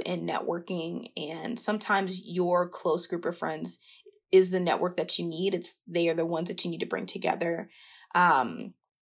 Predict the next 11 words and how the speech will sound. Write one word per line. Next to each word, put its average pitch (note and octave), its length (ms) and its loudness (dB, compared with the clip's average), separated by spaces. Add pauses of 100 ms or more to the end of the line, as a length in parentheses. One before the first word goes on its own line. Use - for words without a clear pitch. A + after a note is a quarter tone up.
(1080)
and G#3+ 200 6
I've, G#3+ 260 4 (220)
I've G#3 160 8
noticed A3+ 420 4
now F#3 360 4
that F#3+ 100 8
I've F3+ 160 4
been F3+ 160 0
a F#3+ 320 2
more, F#3 640 0 (380)
um, F3+ 720 -2